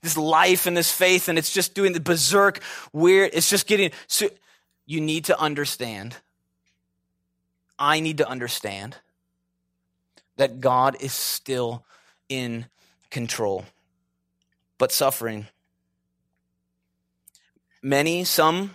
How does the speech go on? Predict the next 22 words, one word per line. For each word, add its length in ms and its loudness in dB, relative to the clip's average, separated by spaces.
Christians 440 0
believe, 680 -2
I've 100 -10
got 140 2
three 220 -2
points 320 -6
on 120 -4
this. 300 -10
Many 460 0
or 100 -4
some 260 2
Christians 420 -2
believe 500 -2
that 160 4
we 80 4
should 160 2
only 320 2
learn 260 4
about 300 4
God 260 4
from 180 -10
study, 600 -6